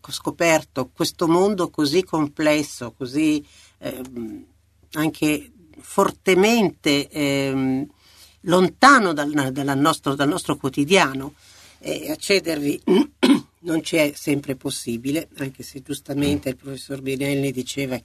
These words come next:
Speaker 1: che qualche volta sui giornali qualche
Speaker 2: Qualcosa appare, insomma, tutto sommato non è, la situazione non è totalmente co-, disperata. <laughs>
Speaker 1: Va bene. <clears throat> Eh, professore,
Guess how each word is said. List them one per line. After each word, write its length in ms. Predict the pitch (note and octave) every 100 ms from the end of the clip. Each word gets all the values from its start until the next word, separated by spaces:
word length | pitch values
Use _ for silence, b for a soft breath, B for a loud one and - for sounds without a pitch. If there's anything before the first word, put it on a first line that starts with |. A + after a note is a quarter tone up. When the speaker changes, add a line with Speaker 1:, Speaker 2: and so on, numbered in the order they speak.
| -
Speaker 1:
che 260 | D#3 D#3 B B B B _
qualche 340 | C#3+ C#3+ D3+
volta 340 | C3+ A#2 A#2
sui 200 | B2+ -
giornali 560 | B2 C3 B2+ A#2 A2 A2
qualche 460 | A#2 A2+ - A#2 A2+
Speaker 2:
Qualcosa 440 | A2+ - F#2 D#2
appare, 500 | - _ G#1+ G#1 G#1
insomma, 240 | - A#1
tutto 300 | - E2+ -
sommato 540 | D#2+ D#2+ D2+ D2+ - D#2+
non 200 | D#2+ D#2+
è, 60 | -
la 100 | E2+
situazione 500 | F2+ F2+ E2+ G2 G2
non 180 | F2 F2+
è 120 | F2+ - _ _
totalmente 760 | G#2 F#2+ F#2 F#2 F2 E2+ F2
co-, 100 | -
disperata. 760 | F2 F#2 - F2 D2 - - - - -
<laughs> 400 | A2+ - - A2 _ _ B B B B B - -
Speaker 1:
Va 120 | F3
bene. 260 | D3+ B2 C3 B B B B B -
<clears throat> 300 | B3+ A#3+ - _ _ _ _ _ - - _
Eh, 120 | - D#3
professore, 720 | F3 D#3+ D#3 - C3 A#2+